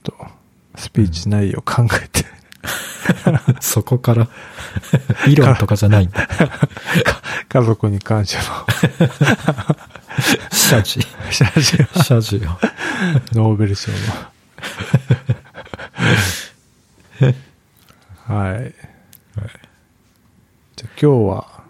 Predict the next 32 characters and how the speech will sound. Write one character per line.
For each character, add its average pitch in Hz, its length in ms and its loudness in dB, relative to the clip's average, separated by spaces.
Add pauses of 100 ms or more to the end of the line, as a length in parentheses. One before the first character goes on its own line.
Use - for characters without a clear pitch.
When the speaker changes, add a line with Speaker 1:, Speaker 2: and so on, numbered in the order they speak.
(120)
Speaker 2:
う 135 100 2
ん。 95 220 0 (140)
Speaker 1:
何 127 300 2
の 104 80 4
話 101 440 -4
を 117 100 -6
し 113 120 -10
よ 117 100 -6
う 135 60 -12
か - 160 -12
っ - 20 -16
て - 280 -12
い 139 100 -10
う、 143 80 -14
ま 135 160 -4
あ、 - 40 -8
テ 135 320 2
ー - 60 -2
マ 123 100 2
的 123 240 2
な 123 120 6
も 120 80 6
の 113 260 6
を - 140 -4 (260)
考 98 200 -2 (200)
え 92 120 2
て、 - 320 -2 (680)
ま - 80 -4
あ、 - 40 6
お 110 120 2
金 151 380 4
を 143 260 2